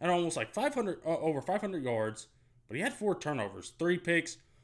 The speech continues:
one fumble, and the running game. I don't know what it is with the Rams.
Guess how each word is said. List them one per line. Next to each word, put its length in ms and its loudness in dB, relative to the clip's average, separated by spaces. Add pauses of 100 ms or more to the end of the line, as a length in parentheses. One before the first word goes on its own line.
(140)
one 180 2
fumble, 460 0 (340)
and 80 -10
the 60 -8
running 320 4
game. 380 6 (720)
I 100 6
don't 160 4
know 200 8
what 260 -2
it 100 -2
is 180 -4
with 120 -18
the 120 -14
Rams. 420 -8